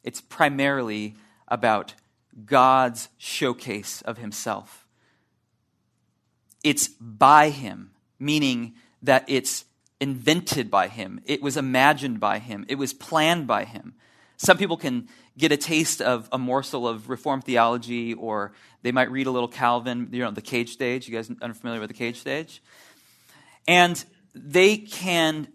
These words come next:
sometimes end up being a Marcionite. Have you heard of Mar-, Marcion? So he was a, a heretic from, like, a hundred fifty A D. And what happens is he saw, read the Old Testament,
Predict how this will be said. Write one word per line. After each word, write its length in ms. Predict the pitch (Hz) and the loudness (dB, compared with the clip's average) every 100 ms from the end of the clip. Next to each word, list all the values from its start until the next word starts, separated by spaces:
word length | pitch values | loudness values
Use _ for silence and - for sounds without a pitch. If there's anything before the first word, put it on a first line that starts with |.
| _ | _
sometimes 560 | - 277 339 302 262 - | -6 -4 -2 -2 -2 -2
end 140 | 190 190 | -2 -2
up 140 | 131 | 0
being 300 | 156 160 160 | -2 -2 -2
a 80 | 127 | -4
Marcionite. 640 | 117 123 - 160 165 196 | -2 -2 -4 -6 -6 -6
Have 140 | 135 123 | -6 -4
you 60 | |
heard 160 | 131 123 | -4 -4
of 140 | 117 | -4
Mar-, 180 | 120 117 - _ _ | -6 -6 -8 _ _
Marcion? 520 | - 117 117 131 147 143 - | -6 -6 -6 -12 -16 -18 -20
So 280 | 117 135 123 | -4 -2 -2
he 200 | 123 160 | -4 -4
was 180 | 147 - | -4 -2
a, 280 | 127 120 117 | -2 0 -2
a 60 | |
heretic 520 | 123 139 139 - 117 | -2 -2 -2 -4 -6
from, 540 | - 131 117 113 110 107 | -6 -2 -2 -4 -8 -4
like, 180 | 117 95 | -4 -4
a 60 | - | -6
hundred 380 | 143 135 123 | -6 -6 -10
fifty 520 | 123 123 - 113 117 - _ _ _ | -8 -12 -10 -12 -12 -16 _ _ _
A 160 | 120 113 | -4 -2
D. 360 | 120 104 110 - _ _ _ _ - | -2 -4 -6 -14 _ _ _ _ 0
And 360 | 139 135 131 127 | 4 4 2 -2
what 180 | 143 151 | -4 2
happens 460 | 160 151 165 143 | 2 2 -2 -6
is 520 | - 117 117 117 - - | -4 -2 -2 -4 -12 -16
he 540 | - 170 165 160 147 | -8 -4 -2 -4 -6
saw, 560 | - - 156 156 170 170 - | -10 0 4 6 4 -2 -2
read 180 | 151 160 | -2 0
the 100 | 180 | -6
Old 120 | 175 | -2
Testament, 460 | 131 - 123 135 | -4 -4 -8 -10